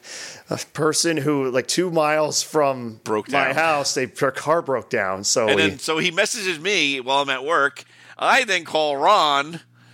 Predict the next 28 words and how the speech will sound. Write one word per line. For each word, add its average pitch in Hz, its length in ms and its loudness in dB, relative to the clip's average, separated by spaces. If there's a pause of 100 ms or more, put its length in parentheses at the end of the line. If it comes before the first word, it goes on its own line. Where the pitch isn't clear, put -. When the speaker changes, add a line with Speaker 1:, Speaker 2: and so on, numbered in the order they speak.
(180)
Speaker 1:
Who 147 180 2
then 175 400 0
I 151 160 0
worked 156 340 -2
with 147 240 0
Alberto 139 800 2
'cause 135 100 -10
Speaker 2:
Yes, 113 160 2
Speaker 1:
he's - 140 2
the - 100 2
one 117 100 -2
Speaker 2:
Alberto. 98 220 0
Speaker 1:
guy 175 120 2
with 151 180 -6
the 139 80 -4
car, 160 560 2
and 110 100 -6 (120)
Speaker 2:
Yep. 123 120 -2
Speaker 1:
he 139 80 -4
went 139 200 0
out 135 140 -6
and - 140 -4
got 135 380 -2
him. 139 180 -4
So - 300 0
Speaker 2:
Which 127 160 2
is 98 80 -4
great. 98 320 -2